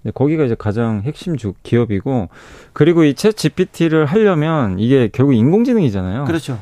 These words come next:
Speaker 1: 인공지능은 인공지능 반도체가 따로 또 있어야 돼요.
Speaker 2: 예.
Speaker 1: 엄청난 성능에.
Speaker 2: 그런데 삼성 반도체가 아니라 엔비디아인가요?
Speaker 1: 엔비디아죠.
Speaker 2: 엔비디아만 이렇게 막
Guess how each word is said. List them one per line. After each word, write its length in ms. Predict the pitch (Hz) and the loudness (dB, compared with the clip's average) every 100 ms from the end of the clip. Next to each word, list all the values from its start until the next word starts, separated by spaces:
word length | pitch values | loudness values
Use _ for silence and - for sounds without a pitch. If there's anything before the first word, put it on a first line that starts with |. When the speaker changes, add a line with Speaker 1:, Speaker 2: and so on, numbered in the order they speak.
| - | -2
Speaker 1:
인공지능은 760 | 123 170 185 165 151 143 113 | 0 2 0 0 0 0 -2
인공지능 420 | 101 147 170 147 117 | 0 0 0 -2 -4
반도체가 400 | 117 127 127 110 | -4 -4 -4 -4
따로 220 | 131 143 | -4 -6
또 160 | - | -8
있어야 320 | 90 - 95 95 | -10 -10 -12 -8
돼요. 160 | 147 | -2
Speaker 2:
예. 180 | 139 160 - | -2 -2 -6
Speaker 1:
엄청난 500 | 101 - 127 123 107 | -8 -2 -2 0 -2
성능에. 520 | 104 110 92 104 160 - - | -2 -2 -2 -4 -6 -10 -4
Speaker 2:
그런데 320 | 214 220 202 | 0 0 -2
삼성 460 | - 254 240 254 | -2 -4 -2 -2
반도체가 580 | 196 185 185 - 208 170 | -2 -4 -4 -6 -6 -2
아니라 560 | 147 156 151 160 139 101 _ - - - | -2 0 0 0 -2 -6 _ -20 -16 -6
엔비디아인가요? 840 | 139 156 151 139 117 117 151 240 - | -4 -2 -2 -2 0 -2 -2 -2 0
Speaker 1:
엔비디아죠. 640 | 131 170 139 101 90 82 - | 2 4 2 0 -2 -6 0
Speaker 2:
엔비디아만 840 | 160 226 233 214 247 226 208 175 | 2 2 0 0 2 2 2 2
이렇게 300 | 160 135 147 123 - - - | 0 0 -2 -4 -8 -16 -10
막 220 | - | -8